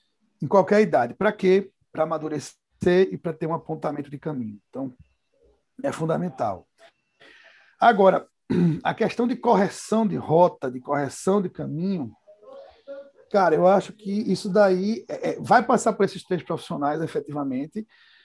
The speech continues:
mas é de fato querer e estar pronto pra,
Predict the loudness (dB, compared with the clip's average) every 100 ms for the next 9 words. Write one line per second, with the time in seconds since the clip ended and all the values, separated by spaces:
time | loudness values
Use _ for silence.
0 | _ 0 6 6 6 2 0 0 2 2
1 | 0 -2 0 2 4 2 0 -2 -8 -8
2 | -6 -6 _ _ -6 -2 -2 -2 -8 -10
3 | _ 0